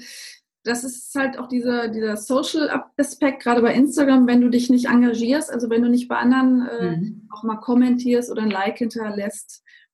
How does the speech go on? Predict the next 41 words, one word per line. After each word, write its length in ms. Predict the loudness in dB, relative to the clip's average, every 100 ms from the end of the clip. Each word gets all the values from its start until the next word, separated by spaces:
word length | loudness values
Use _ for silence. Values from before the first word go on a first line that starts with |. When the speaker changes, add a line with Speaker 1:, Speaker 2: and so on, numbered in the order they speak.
| _ _ _
Speaker 1:
dann 460 | -4 -2 -4 -6 -10
wirst 360 | -4 -2 -2
du 60 | -2
auch 120 | -2
nicht 180 | -4 -4
gesehen. 400 | -6 -2 -2 -4
Also 160 | -6 -8 -10 -8
kann 160 | -6 -4
Speaker 2:
Ja. 80 | -4
Speaker 1:
dein 140 | -6
Content 440 | -2 0 0 0
noch 160 | 0 0
so 140 | -4
schön 320 | -2 2 4 4
sein, 460 | 2 4 4 4
tolle 220 | 0 -2
Speaker 2:
Mhm. 60 | 0
Speaker 1:
Fotos. 540 | 0 0 -2 -12 -14 _ _ -20 _ _ _ _ _ _ 0
Wenn 120 | 4
du 80 | 6
nicht 160 | 4
in 80 | 2
Interaktion 720 | 2 2 0 -6 -2 0 0
gehst 240 | -2 -4 -4
mit 160 | -2
deinen 600 | -2 -2 -2 -2 -2 -4 -12 _
Followern 560 | 0 2 2 2 0
oder 160 | 2 0
mit 180 | 0 2
den 160 | 2
Leuten, 680 | 2 2 2 2 2 0 -2
die 100 | 0
du 100 | 0
gerne 240 | 2 0 0
Speaker 2:
Mhm. 40 |
Speaker 1:
erreichen 400 | -2 -6 -2 -2
möchtest, 380 | -2 -6 -10 -8
dann 340 | -6 -6 -8 _ _ _ _ -20 _ -20 -20 _ -20 -20 _ _ _ -20 _ -8
passiert 320 | 0 0 2
Speaker 2:
Ja. 80 | -2
Speaker 1:
dann, 140 | -8